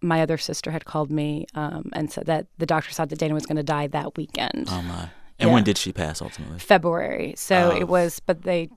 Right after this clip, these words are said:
Speaker 2: Of which year?
Speaker 1: Of se-, of seventeen.
Speaker 2: Okay.
Speaker 1: Last year. So she, so I landed in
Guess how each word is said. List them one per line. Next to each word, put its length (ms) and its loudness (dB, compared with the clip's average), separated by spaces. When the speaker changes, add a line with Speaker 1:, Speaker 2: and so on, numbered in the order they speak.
Speaker 2:
Of 140 0
which 180 2
year? 160 -2
Speaker 1:
Of 140 -2
se-, 420 2
of 160 0
seventeen. 540 -4
Speaker 2:
Okay. 160 -10
Speaker 1:
Last 240 2
year. 120 -10
So 220 2
she, 800 0
so 140 4
I 80 8
landed 340 6
in 480 0